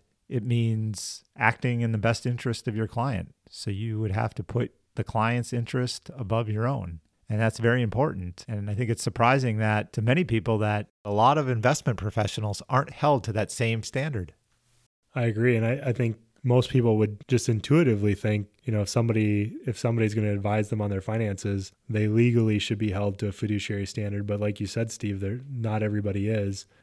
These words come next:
Speaker 2: And even some people that are, are not held to a fiduciary standard all the time. So I think if you're gonna work with an advisor or you're, you're thinking about whether an advisor is best for you,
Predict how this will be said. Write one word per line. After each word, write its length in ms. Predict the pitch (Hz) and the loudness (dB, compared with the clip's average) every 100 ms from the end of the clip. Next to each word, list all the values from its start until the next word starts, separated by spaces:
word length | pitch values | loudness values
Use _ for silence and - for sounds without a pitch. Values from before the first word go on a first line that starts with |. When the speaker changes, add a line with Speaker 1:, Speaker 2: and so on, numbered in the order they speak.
| _ | _
Speaker 2:
And 100 | 139 | 2
even 220 | 131 139 117 | 4 4 4
some 160 | 127 | 2
people 240 | 123 123 110 | 2 2 2
that 160 | 104 | 2
are, 300 | 101 120 123 | 2 2 2
are 40 | 104 | 0
not 180 | 107 | -2
held 200 | 90 110 | -2 -2
to 100 | 107 | -2
a 60 | 101 | -4
fiduciary 560 | - 107 104 - 104 101 | -4 -4 -4 -4 -6 -6
standard 360 | - 101 98 | -6 -6 -4
all 120 | 98 | -4
the 100 | 98 | -4
time. 300 | 98 117 104 | -2 -2 -2
So 120 | 98 101 | -2 -4
I 60 | |
think 280 | 101 117 107 | 0 -2 -2
if 140 | 127 - | -6 0
you're 100 | 110 | 0
gonna 180 | 110 107 | 2 2
work 240 | 131 160 | 2 4
with 140 | 123 | 2
an 80 | 117 | 2
advisor 540 | 110 101 101 104 107 120 | 0 0 -2 -2 -2 -2
or 180 | 110 | -2
you're, 260 | 104 101 101 | 0 0 -2
you're 240 | 135 120 | -4 -4
thinking 360 | 101 123 117 117 | -4 -4 -2 0
about 160 | 107 107 | 0 0
whether 260 | 107 107 | 0 -2
an 80 | 104 | -2
advisor 480 | 98 101 104 101 101 | -4 -4 -4 -4 -4
is 100 | 98 | -4
best 280 | 107 104 - | -4 -6 -6
for 120 | 104 | -4
you, 380 | 107 110 101 | 0 0 -2